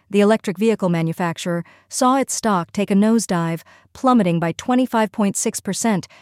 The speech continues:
after announcing a ten percent cut in its workforce due to disappointing quarterly results. Etsy's shares also took a hit, falling eight point four four percent after the company reported mixed financial results, with revenues exceeding expectations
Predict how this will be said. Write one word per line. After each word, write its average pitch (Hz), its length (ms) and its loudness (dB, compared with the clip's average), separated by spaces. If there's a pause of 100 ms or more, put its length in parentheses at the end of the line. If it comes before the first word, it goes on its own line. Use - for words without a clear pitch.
(160)
after 220 280 0
announcing 220 440 2
a 185 60 2
ten 277 320 -2
percent 214 380 -4
cut 202 260 -2
in 170 100 2
its 170 160 -4
workforce 180 640 -4 (320)
due 214 160 2
to 196 100 -2
disappointing 196 720 -2
quarterly 170 460 -2
results. 165 580 -6 (960)
Etsy's 240 500 0
shares 185 360 0
also 214 340 0
took 170 200 -6
a 160 60 -2
hit, 160 280 -2 (360)
falling 226 440 2
eight 233 180 0
point 220 240 -2
four 208 180 0
four 214 220 0
percent 196 500 -2
after 175 220 -2
the 180 80 -4
company 190 380 0
reported 185 500 0
mixed 196 260 0
financial 196 480 0
results, 156 520 -4 (400)
with 220 160 2
revenues 220 560 2
exceeding 233 480 0
expectations 196 920 -4